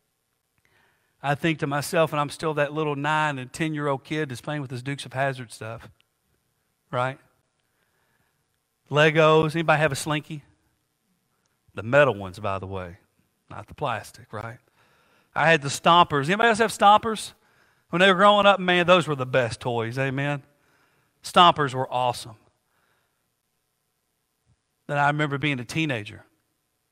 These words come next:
young adult, now in my mid-forties,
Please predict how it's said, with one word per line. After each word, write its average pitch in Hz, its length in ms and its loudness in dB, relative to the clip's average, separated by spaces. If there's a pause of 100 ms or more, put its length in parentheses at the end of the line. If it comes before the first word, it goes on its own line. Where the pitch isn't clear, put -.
(1800)
young 147 260 -2
adult, 135 440 2 (1300)
now 147 240 2
in 135 80 -2
my 131 120 0
mid-forties, 131 960 -6